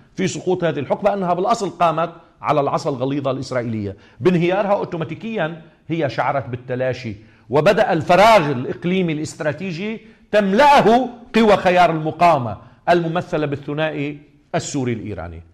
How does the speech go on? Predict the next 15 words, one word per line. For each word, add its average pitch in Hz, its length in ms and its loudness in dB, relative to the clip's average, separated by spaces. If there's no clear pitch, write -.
طبعًا 180 260 4
هذا 294 240 6
الوضع 254 340 6
استدعى 220 420 4
من 208 100 -4
أمريكا 185 580 2
أن 175 160 2
تحضر 185 340 2
مباشرة 156 520 0
إلى 120 200 -6
المنطقة، 98 540 -12
لأنه 165 440 2
أمام 196 280 4
الفشل 202 360 2
الإسرائيلي، 165 800 0